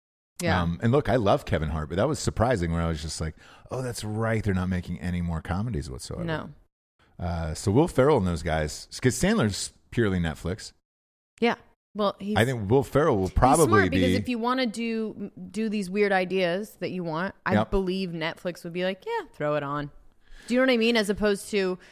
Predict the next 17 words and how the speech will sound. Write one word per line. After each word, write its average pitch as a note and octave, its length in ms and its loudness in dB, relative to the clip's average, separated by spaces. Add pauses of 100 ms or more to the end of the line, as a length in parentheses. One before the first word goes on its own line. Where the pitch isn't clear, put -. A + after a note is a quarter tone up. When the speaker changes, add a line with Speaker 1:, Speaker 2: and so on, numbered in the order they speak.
(140)
Speaker 1:
trying A#3+ 260 2
to B3 60 2
get A3 160 2
it G3 120 0
into G3 200 0
a F3 40 2
theater, G3+ 480 0
that's G3 240 -2
just F#3+ 160 -8
a F3 60 -4
whole, F3 720 -4 (260)
you've E3+ 180 -12
gotta G3 180 -4
have E3+ 180 -6
so - 240 -10
many F3 220 -6
other E3 260 -6